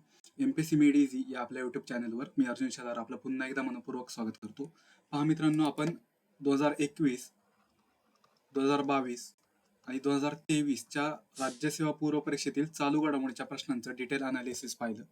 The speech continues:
प्रत्येक प्रश्नावरती चर्चा करत असताना आपल्याला वेगवेगळे लिंकेजेस लक्षात आले,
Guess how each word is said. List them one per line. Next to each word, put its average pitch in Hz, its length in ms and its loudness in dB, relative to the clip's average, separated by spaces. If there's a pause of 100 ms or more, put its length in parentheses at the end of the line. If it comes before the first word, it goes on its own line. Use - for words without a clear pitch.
(360)
प्रत्येक 143 300 0
प्रश्नावरती 143 480 2
चर्चा 143 280 -2
करत 139 260 -2
असताना 135 300 0
आपल्याला 135 240 0
वेगवेगळे 135 400 4
लिंकेजेस 135 460 2
लक्षात 131 300 -4
आले, 117 180 -4